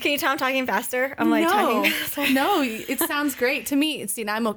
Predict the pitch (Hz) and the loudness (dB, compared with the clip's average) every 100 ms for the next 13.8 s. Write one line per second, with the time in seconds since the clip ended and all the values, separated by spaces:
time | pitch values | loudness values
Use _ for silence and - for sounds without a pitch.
0 | 226 226 - - 208 196 190 180 170 170 | -2 -4 -6 -6 -6 -6 -6 -4 -4 -4
1 | 175 165 165 - 165 131 117 - - - | -4 -4 -6 -6 -6 -6 -8 -6 -4 -4
2 | 208 - - - 202 190 190 185 185 180 | -4 -6 -6 -4 -2 0 0 0 0 -2
3 | - - 196 202 196 214 208 - _ - | -8 -12 -10 -6 -6 -6 -8 -18 _ -14
4 | 175 170 170 - - 180 - 87 226 240 | -12 -12 -12 -8 -4 0 0 0 0 2
5 | 240 254 294 - 294 294 302 - 262 254 | 4 4 2 0 2 2 0 -2 0 2
6 | 269 247 370 - 294 254 262 262 254 320 | 2 2 0 0 -2 0 0 0 0 -2
7 | 262 190 - 226 233 233 277 220 220 220 | -2 -2 -2 -2 0 0 0 0 -2 -6
8 | 226 208 196 190 185 - - 190 175 - | -4 -4 -4 -4 -6 -8 -8 -8 -8 -12
9 | _ _ _ _ - 208 220 175 196 - | _ _ _ _ -6 -2 -2 -2 -4 -2
10 | 277 - - - - - - - - 220 | -2 -2 -4 -4 -10 -16 -20 -12 -4 0
11 | 208 226 254 - 254 240 220 220 - 226 | 2 2 -2 -4 0 2 0 -2 -2 -4
12 | - 285 247 220 202 - 190 180 - 247 | -2 -2 0 0 0 -2 -4 -4 -4 -4
13 | 330 381 - 240 226 208 190 185 | -2 -4 -6 -4 -2 -2 -4 -6